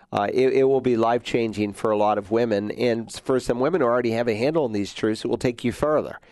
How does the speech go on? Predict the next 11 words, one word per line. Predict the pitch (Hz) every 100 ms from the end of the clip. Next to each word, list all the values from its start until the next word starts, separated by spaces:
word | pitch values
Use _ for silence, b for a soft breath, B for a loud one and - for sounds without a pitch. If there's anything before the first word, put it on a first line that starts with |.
| B B B B B
uh, | 110 110
in | 120
your | 117 110
ability | 104 127 127 113 110
to | 107
communicate | 131 120 127 127 117 110
them | 104 104
to | 101 104
the | 107
next | 107 - -
generation. | 113 98 101 101 101 92